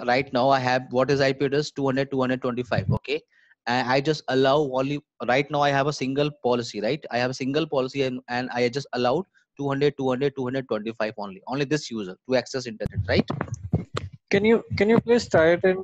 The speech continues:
Speaker 2: incognito mode?
Speaker 1: Oh, you can access right now, no problem. You can access, you can use, wait, I'm going to open, uh, wait, Inter-, Internet Explorer. Maybe it's a problem with cache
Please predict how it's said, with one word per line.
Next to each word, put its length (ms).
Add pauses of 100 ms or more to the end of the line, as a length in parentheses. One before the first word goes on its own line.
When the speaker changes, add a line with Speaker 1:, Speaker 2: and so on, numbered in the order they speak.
Speaker 2:
incognito 680
mode? 240 (2000)
Speaker 1:
Oh, 160
you 160
can 160
access 320
right 240
now, 100
no 140
problem. 240
You 80
can 140
access, 200
you 60
can 160
use, 280
wait, 320 (160)
I'm 200
going 280
to 360 (800)
open, 400
uh, 280 (1120)
wait, 160
Inter-, 320 (240)
Internet 260
Explorer. 380
Maybe 300
it's 140
a 60
problem 320
with 180
cache 320